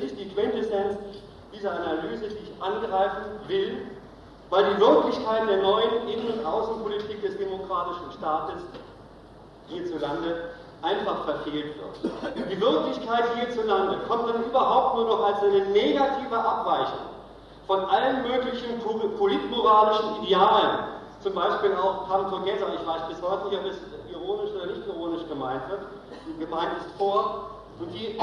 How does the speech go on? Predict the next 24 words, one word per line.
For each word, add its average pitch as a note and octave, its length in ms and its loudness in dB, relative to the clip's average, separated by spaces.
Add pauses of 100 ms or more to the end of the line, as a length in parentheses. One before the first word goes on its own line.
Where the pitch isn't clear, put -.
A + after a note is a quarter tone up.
(360)
Wirklichkeit G3+ 640 2
kommt F#3 320 0
nicht C#4 260 -4
mehr G#3+ 180 0 (120)
vor G3+ 160 2
als F3 220 -2
das, D#3+ 200 -4
was D#3 140 -2
sie D3+ 80 -8 (140)
ist. A2+ 100 -14 (540)
Das - 260 2
hat G#3+ 240 4
seine G#3 380 6
Konsequenzen, G3+ 720 0
sage - 280 -4
ich. - 540 -10
Drei D#3+ 180 4
Thesen. C3 440 -2 (1300)
These G#3+ 340 0
eins A3 380 2
zur F3+ 160 -2
Asylpolitik, B3 800 -6 (720)
These G#3 400 -2
zwei F#3 220 6